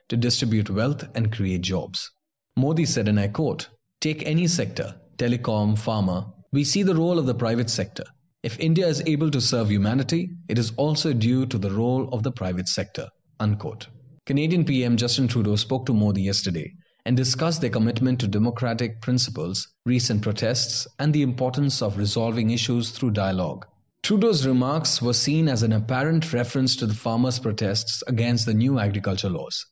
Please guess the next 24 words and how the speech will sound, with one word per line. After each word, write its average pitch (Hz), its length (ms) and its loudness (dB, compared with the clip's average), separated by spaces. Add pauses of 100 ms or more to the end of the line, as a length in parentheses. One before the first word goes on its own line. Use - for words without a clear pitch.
(340)
The 123 80 -2
Prime 135 240 0
Minister 135 320 0
in 117 120 2
December 110 440 2
had 110 180 0
spoken 127 400 -2
in 110 100 2
support 123 380 0
of 117 80 0
the 101 60 -2
farmers, 107 520 -2 (300)
saying 147 300 0
that 120 120 2
his 139 200 0
country 156 320 2
will 110 160 2
always 127 420 2
defend 110 340 0
the 101 200 0
rights 107 220 -2
of 101 120 -8
peaceful 110 380 -2
protesters. - 680 -6